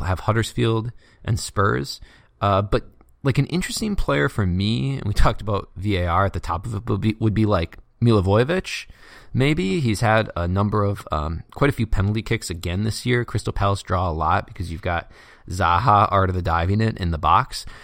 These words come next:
Uh, you know, so I, I would look at, like, maybe a player like, um, Milo,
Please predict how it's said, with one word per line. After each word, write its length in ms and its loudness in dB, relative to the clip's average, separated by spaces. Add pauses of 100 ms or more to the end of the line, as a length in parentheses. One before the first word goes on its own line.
(220)
Uh, 280 0
you 80 0
know, 80 2
so 140 0
I, 160 0
I 100 -2
would 140 -2
look 180 -2
at, 100 -8
like, 140 -2
maybe 200 0
a 60 -2
player 280 -2
like, 380 -4 (120)
um, 280 -2
Milo, 640 2